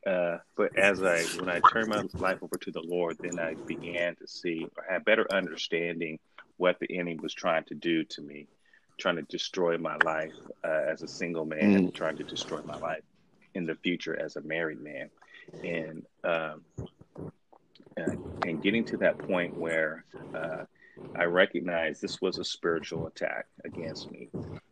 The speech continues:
Speaker 1: And, um, I just remember this one time, I'm newly married, and, uh, we were living on seventy-first.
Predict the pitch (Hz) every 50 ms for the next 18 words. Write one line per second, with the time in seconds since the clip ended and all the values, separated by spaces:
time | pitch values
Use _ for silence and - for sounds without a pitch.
0 | _ _ _ - 85 82 80 82 80 80 78 78 78 78 80 - - - - -
1 | - - - - - 82 80 78 78 78 - - 76 - - - - - _ -
2 | 92 95 107 104 - 95 104 98 92 87 80 82 73 - 87 90 90 95 104 101
3 | - - 101 87 82 87 82 76 - - 82 78 82 90 98 113 120 127 123 117
4 | 110 104 104 110 110 110 113 - - _ _ - - - - 78 80 92 92 87
5 | 87 82 78 80 76 - - 76 85 80 78 76 76 85 90 98 98 98 98 98
6 | 101 101 90 101 95 - - 82 82 80 - - - - 95 98 95 104 101 101
7 | - - - _ 98 87 82 71 - - - - - -